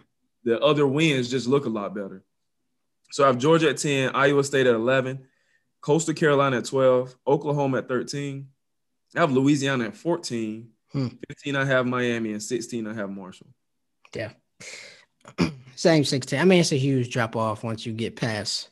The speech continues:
Speaker 2: sort of that sixteen realm. In the same way, it's a relatively huge drop off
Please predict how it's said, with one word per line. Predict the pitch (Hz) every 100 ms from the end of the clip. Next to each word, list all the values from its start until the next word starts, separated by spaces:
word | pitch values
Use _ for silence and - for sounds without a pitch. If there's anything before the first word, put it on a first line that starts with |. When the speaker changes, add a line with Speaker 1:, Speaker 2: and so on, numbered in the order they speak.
| _ _ _ _ -
Speaker 2:
sort | - 120
of | 110
that | 104
sixteen | - 117 - 120 104
realm. | 104 104 101 -
In | 175 190
the |
same | - 170 165 156 151
way, | 143 135
it's | 131 131
a | 120
relatively | 135 135 131 143 123 117
huge | 120 113 110
drop | 113 110
off | 110 104 101